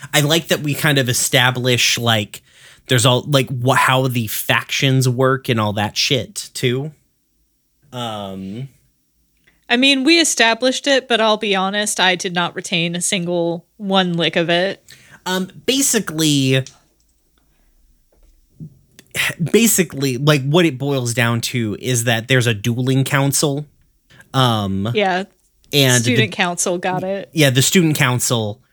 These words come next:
Speaker 1: Um, and the members of the student council are, are made up of, like, just the top, like, the heirs to the top companies in the economic sector.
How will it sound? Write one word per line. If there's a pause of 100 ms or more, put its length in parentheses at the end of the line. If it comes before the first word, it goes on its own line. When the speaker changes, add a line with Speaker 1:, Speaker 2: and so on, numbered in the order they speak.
(220)
Speaker 1:
Um, (100)
and
the
members
of
the
student
council
are,
are
made
up
of,
like,
just
the
top, (260)
like,
the
heirs
to
the
top
companies
in
the
economic
sector.